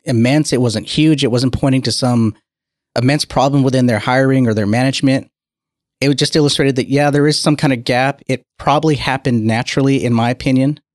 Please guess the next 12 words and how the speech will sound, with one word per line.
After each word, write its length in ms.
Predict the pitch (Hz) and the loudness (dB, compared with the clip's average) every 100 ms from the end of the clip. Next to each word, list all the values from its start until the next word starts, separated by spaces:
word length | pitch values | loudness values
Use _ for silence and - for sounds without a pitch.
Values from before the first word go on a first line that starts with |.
| _ | _
It, 140 | 107 - | -10 -6
it 140 | 123 | -8
probably 240 | - 131 131 | -2 0 0
happened 360 | 120 120 127 117 | -2 -2 -4 -2
through 220 | 123 117 | -2 0
just 300 | 117 - - _ _ | -2 -4 -8 _ _
the 60 | 113 | -2
natural 320 | 107 120 117 | -2 -4 -6
fluctuations 560 | - 113 117 110 120 101 | -4 -4 -2 -2 -2 -2
of 60 | |
the 60 | 98 | -2
market. 440 | 98 113 139 127 | -2 -2 -4 -6